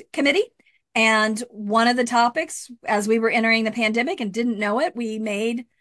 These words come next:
broadband a priority at my, um, request and, uh, admonition of,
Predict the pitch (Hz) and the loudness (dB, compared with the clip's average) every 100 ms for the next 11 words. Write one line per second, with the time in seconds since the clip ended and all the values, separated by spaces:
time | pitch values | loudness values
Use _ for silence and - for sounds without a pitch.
0 | _ - 220 233 254 247 240 240 247 233 | _ -2 2 4 2 0 0 0 -2 -4
1 | 240 240 254 262 403 480 208 175 - 208 | -8 -2 0 2 2 0 -2 -8 -8 -4
2 | 214 208 214 226 247 262 277 269 _ _ | -2 0 2 2 2 2 -2 -8 _ _
3 | _ - 240 240 240 240 - 254 285 - | _ -6 -4 -2 -2 -2 2 2 0 -10
4 | - 262 247 247 247 254 240 - 226 220 | -10 -6 -4 -2 -2 -4 -6 -10 -8 -6
5 | 220 - 226 240 254 277 339 359 311 233 | -6 0 2 4 4 2 0 0 2 4
6 | 226 226 | 2 0